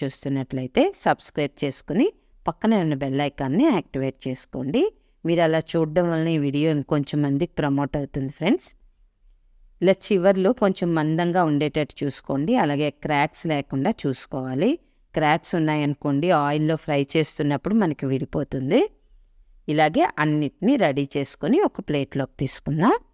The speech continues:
ఇప్పుడు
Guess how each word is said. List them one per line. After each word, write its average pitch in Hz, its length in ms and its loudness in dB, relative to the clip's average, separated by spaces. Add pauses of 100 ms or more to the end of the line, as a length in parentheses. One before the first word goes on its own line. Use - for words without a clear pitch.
(2000)
ఇప్పుడు - 240 4